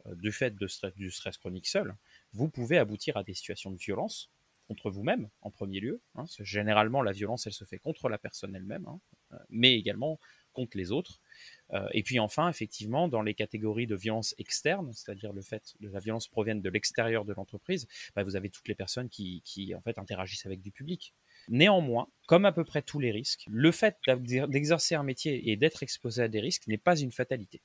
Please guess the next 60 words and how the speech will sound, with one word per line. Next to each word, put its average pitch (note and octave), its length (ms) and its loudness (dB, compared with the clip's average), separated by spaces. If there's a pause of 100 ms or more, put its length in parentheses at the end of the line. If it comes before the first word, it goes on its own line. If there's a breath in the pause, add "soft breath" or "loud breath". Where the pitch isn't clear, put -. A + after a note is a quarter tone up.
Je A2+ 140 0
m'explique. - 420 -2
Un F3 100 10
pompier, B2 460 0 (640)
à G#2 80 0
un A2 40 4
moment C3+ 280 4
donné A2+ 200 2
de - 60 -6
sa - 160 -2
vie, A2+ 300 -2
euh, F#2+ 100 -2
professionnelle, G2 680 -4
va B2 80 4
devoir A2 320 4
à - 20 0
un G2 40 -2
moment B2 360 0
être A2+ 160 -4
exposé G2+ 320 -4
au F2+ 60 -2
feu. - 160 -20 (100)
Mais - 160 -6 (140)
pour G#2+ 180 -6
être - 140 -8
exposé G2+ 320 -4
au G2 80 -2
feu, B3 200 -2 (260)
il A2 120 4
a G#2+ 60 6
subi G2 260 -4
un F#2 80 -2
entraînement, G2 460 -8 (260)
il - 80 -16
porte - 240 4
un G2 100 2
équipement, G#2+ 480 -8 (140)
il G2+ 120 4
a G2 40 10
des F#2 120 2
collègues, A#2 460 0 (360)
il F#2+ 80 -10
va F#2+ 80 -4
pas B2+ 100 8
au G#2+ 60 8
feu - 160 -8
tout - 160 -10
seul. - 260 -8 (320)
Et B2 80 8
puis, B2 240 0
bien G#2+ 160 0
évidemment, G#2 560 -2 (280)
euh, - 60 -12 (160)
quand D3 220 0
il A#2 100 0
a - 20 6
été G#2 160 0
exposé F#2 360 -6
au F#2+ 60 -4
feu, F#3 220 -6